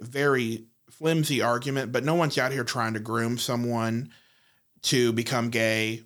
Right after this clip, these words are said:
or lesbian or what have you. Being exposed to certain types of media does not turn you. It's, it's asinine to think that. I mean, I remember growing up hearing, "Oh, if you let that, if you, if that boy don't go out and,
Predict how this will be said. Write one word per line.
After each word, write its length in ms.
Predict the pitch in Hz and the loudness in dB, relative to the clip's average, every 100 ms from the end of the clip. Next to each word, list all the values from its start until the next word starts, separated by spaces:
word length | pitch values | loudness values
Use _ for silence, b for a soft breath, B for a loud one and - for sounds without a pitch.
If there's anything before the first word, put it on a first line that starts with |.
| - | -6
or 80 | 127 | -2
lesbian 600 | 113 110 113 117 110 107 | 0 0 -2 -2 -2 -2
or 120 | 120 | 0
what 140 | 107 | 0
have 300 | 117 110 107 | 0 -2 -2
you. 360 | 113 110 113 117 b b b b b _ 120 | -2 -2 -2 -6 b b b b b _ -4
Being 280 | 147 151 135 | 0 2 0
exposed 580 | - - 120 120 123 | -2 -2 2 2 0
to 60 | 123 | -2
certain 300 | - 107 107 | -2 -2 -4
types 440 | 123 110 113 - | -4 -4 -2 -4
of 180 | - 117 | -4 -4
media 600 | 113 113 120 123 120 120 - | -2 0 2 2 2 0 -6
does 220 | 117 120 | -6 -2
not 200 | 120 - | -2 -2
turn 380 | - 123 123 123 | -4 -2 -2 0
you. 500 | 123 123 123 139 - _ | 2 2 2 -2 -8 _
It's, 280 | 123 113 - | -8 -4 -4
it's 340 | - 113 - - | -4 -4 -4 -2
asinine 880 | 120 117 - 120 117 117 117 123 139 b b | -2 -2 -2 -2 0 2 0 -2 -6 b b
to 80 | 107 | -12
think 300 | 107 117 117 | -4 -4 -2
that. 280 | 123 127 - | -2 -2 -2
I 100 | 127 | -4
mean, 160 | 120 98 | -2 -2
I 160 | 123 | 0
remember 360 | 131 123 117 117 | 0 -2 -4 -4
growing 340 | 123 120 117 | -2 -2 0
up 160 | 117 117 | -2 -2
hearing, 360 | 131 117 110 107 B B - | -4 -4 -4 -8 B B -2
"Oh, 320 | 143 135 123 | 0 2 0
if 140 | 113 | 0
you 80 | 139 | 0
let 200 | 139 - | 0 0
that, 240 | 123 117 | -2 -2
if 160 | 120 117 | -4 -4
you, 160 | 135 135 | -2 -2
if 120 | 113 | -2
that 180 | 131 139 | -2 0
boy 180 | 139 131 | 2 2
don't 160 | 127 120 | 0 -2
go 160 | 123 | -2
out 180 | 120 98 | 0 -2
and, 160 | 113 | -6